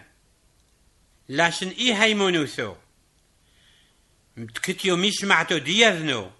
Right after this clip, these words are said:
و إيش معتو ديذنو زي ميمل ثو دالوهو. إلو كومر قيمالو شاميري. هب كولا إي يرعو نافيقو إي كرازثي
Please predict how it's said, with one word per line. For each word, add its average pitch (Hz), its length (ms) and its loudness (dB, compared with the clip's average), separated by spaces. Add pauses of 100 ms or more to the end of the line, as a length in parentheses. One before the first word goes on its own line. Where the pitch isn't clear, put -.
(140)
و 143 200 -10
إيش 220 220 -4
معتو 180 320 -2
ديذنو 220 520 -2
زي 214 160 -4
ميمل 190 340 -2
ثو 147 160 -6
دالوهو. 117 600 -4 (1400)
إلو 151 260 2
كومر 208 720 2 (400)
قيمالو 156 540 4
شاميري. 135 720 0 (1000)
هب 185 180 2 (140)
كولا 262 540 0
إي 233 180 2
يرعو 208 340 2
نافيقو 202 640 0
إي 190 180 -6
كرازثي 160 1000 -2